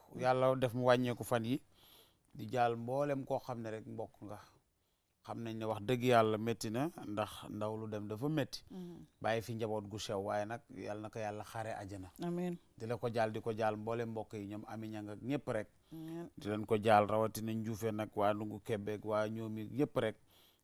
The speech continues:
Speaker 1: Ñu ngi leen di wax rek, yal na yàlla xare ko àjjana su sedd ci kawam.
Speaker 2: Amiin.
Speaker 1: Saraxam yàgg suñu loxo, barke
Speaker 2: Amiin.
Speaker 1: Seydina Mohamed. Ak mboolem ku ñàkk.
Speaker 2: Amiin.
Speaker 1: Mboolem ku dem. Ñu
Speaker 2: Mhm.
Speaker 1: xam la, xamuñu la, ñu ngi lay jaal sa mbokk.
Speaker 2: Mhm.
Speaker 1: Di leen jaajëfal
Speaker 2: Ñett la
Speaker 1: baax.
Speaker 2: ci
Speaker 1: Aja.
Speaker 2: ñoo xam ne,
Speaker 1: Mhm.
Speaker 2: wax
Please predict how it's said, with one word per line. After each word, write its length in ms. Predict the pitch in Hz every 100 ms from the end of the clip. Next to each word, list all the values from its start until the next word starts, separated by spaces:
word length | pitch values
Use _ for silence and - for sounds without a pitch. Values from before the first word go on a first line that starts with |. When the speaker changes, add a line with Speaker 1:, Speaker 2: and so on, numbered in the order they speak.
| -
Speaker 1:
Ñu 60 | 110
ngi 40 |
leen 140 | 113 113
di 80 |
wax 120 | 113 104
rek, 160 | 107 -
yal 220 | 113 113
na 60 | 113
yàlla 200 | 113 113
xare 360 | - 139 156
ko 100 | 147
àjjana 300 | 123 123 117
su 160 | 110 104
sedd 260 | 120 104 101
ci 120 | 107
kawam. 240 | 104 92 87
Speaker 2:
Amiin. 280 | 151 160 202
Speaker 1:
Saraxam 340 | 110 104 107
yàgg 200 | 101 101
suñu 220 | 101 107 95
loxo, 200 | 98 95
barke 180 | 101
Speaker 2:
Amiin. 120 | 175 -
Speaker 1:
Seydina 280 | 104 104
Mohamed. 260 | 101 101 104
Ak 120 | 139 160
mboolem 340 | 196 202 196
ku 80 | 190
ñàkk. 380 | 165 117 - -
Speaker 2:
Amiin. 360 | 156 175 214 214 -
Speaker 1:
Mboolem 420 | 127 160 165 165 151
ku 120 | 151
dem. 240 | 127 107 80 -
Ñu 160 | 165 139
Speaker 2:
Mhm. 20 |
Speaker 1:
xam 220 | 139 143 143
la, 80 |
xamuñu 420 | 135 135 139 131 117
la, 100 | 117
ñu 120 | 117
ngi 80 | 117
lay 140 | 113
jaal 200 | 104 107 101
sa 100 | 101
mbokk. 220 | 95 - - 170
Speaker 2:
Mhm. 280 | 160 147 - -
Speaker 1:
Di 100 | 104
leen 180 | 107 104
jaajëfal 380 | 98 254 - 294
Speaker 2:
Ñett 80 |
la 80 | 277
Speaker 1:
baax. 100 | 262
Speaker 2:
ci 60 | -
Speaker 1:
Aja. 160 | 247
Speaker 2:
ñoo 160 | 233 240
xam 180 | 226 202 196
ne, 200 | 180 240
Speaker 1:
Mhm. 300 | 110 104 101 95 -
Speaker 2:
wax 180 | 165